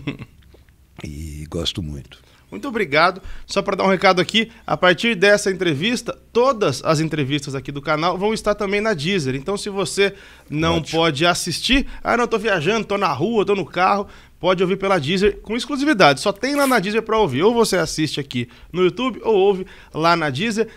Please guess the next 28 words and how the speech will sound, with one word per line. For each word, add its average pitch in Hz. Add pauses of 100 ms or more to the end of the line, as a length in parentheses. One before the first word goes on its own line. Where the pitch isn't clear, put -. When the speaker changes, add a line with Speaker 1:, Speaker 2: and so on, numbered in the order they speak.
(120)
Speaker 1:
Daqui 240
algumas 214
entrevistas 190
vai 208
aparecer 208
algumas 175
coisas 147
escritas 139
aqui, 185
vai 151
ter 165
um 156
Q 160
R 151
Code, 190 (260)
mas 196
já 233
saibam, 143
tá 165
lá 165
na 170
Deezer 165
pra 160
quem 170 (320)
quiser 233
ouvir. 123 (420)
Voltando 190
aqui, 214